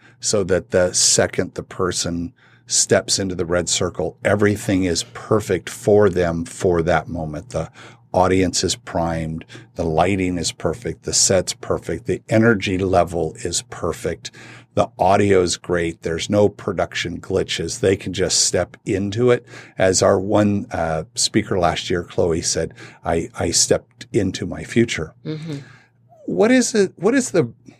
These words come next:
Speaker 1: h-, how do you optimize the role of the audience in that conversation? 'Cause I know you talk about that in your training, but w-, what's the, whether they are aware of that role or not, what's, where's the audience fit in here?
Speaker 2: Well,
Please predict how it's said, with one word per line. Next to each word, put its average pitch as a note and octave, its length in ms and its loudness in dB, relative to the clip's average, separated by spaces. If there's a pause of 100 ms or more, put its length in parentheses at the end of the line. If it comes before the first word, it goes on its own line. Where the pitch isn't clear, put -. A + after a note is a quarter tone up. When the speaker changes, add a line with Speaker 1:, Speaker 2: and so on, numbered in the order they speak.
(680)
Speaker 1:
h-, - 200 -4
how G#3+ 120 0
do B3+ 60 2
you C4+ 220 0
optimize F#2 800 0
the F#2+ 100 0
role G2+ 520 6
of B2+ 120 2
the - 100 -6
audience G2 600 -2
in F2 80 -6
that D#2+ 180 -8
conversation? - 720 -6
'Cause G#2 180 -2
I A2 60 6
know C#3 140 8
you E3 140 4
talk - 320 0
about F2 280 -2
that F2+ 160 0
in E2+ 120 -6
your D#2 140 -8
training, F#2 520 -6
but F2 220 -6 (100)
w-, - 200 -16
what's D3 300 -4
the, A3+ 200 -6 (600)
whether C#3 460 4
they B2 360 4
are G#2 180 8
aware F#2+ 460 4
of G#2+ 120 -2
that F#2+ 240 2
role G2 200 0
or F2 120 -2
not, F2+ 240 -4
what's, A2+ 400 -4 (460)
where's D#3 260 2
the - 140 -4
audience F#2 420 -2
fit D#2+ 180 -8
in C#2 200 -14
here? - 340 -20 (880)
Speaker 2:
Well, C#4 140 6